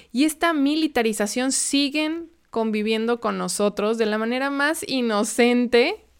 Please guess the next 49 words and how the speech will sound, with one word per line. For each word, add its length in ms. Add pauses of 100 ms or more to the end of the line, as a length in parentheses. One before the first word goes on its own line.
(1000)
al 200
lado 280
de 100
nuestra, 760
de, 180
de 200
nuestra 420
cama, 300
de 80
nuestra 320
mesa, 380
en 80
nuestra 340
casa, 300
con 120
nuestros 400
hijos. 440 (420)
Y 140
se 160
esconde 580
en 160
la 80
relación 500
que 120
tenemos 420
con 120
nuestros 340
perros. 500 (380)
Y 80
con 180
los 140
animales 420
no 140
humanos 320
en 80
general, 400
pero 260
bueno, 440
ya 120
saben, 340
mi 120
tema 240
son 180
los 140
perros, 360
así 200
que 140
voy 240
a, 200